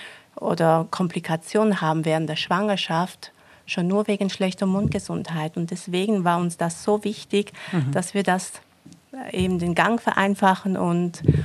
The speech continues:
Speaker 1: und jetzt sind wir wahnsinnig aufgeregt, was wir eben haben. Du hast von unseren Technologien gesprochen.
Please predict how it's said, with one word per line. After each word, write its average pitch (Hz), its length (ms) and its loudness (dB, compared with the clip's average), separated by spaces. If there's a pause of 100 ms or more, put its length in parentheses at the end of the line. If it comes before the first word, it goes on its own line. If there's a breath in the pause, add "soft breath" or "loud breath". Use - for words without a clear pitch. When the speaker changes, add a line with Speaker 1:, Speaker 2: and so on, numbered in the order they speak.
(200 loud breath)
Speaker 1:
und 185 180 0
jetzt - 580 -4
sind 185 220 2
wir 175 260 0
wahnsinnig 190 560 4
aufgeregt, 175 720 0
was 165 220 0
wir 180 80 4
eben 165 240 0
haben. 180 260 4
Du 185 120 2
hast 175 160 -2
von 175 140 0
unseren 170 300 0
Technologien 165 720 4
gesprochen. 190 720 0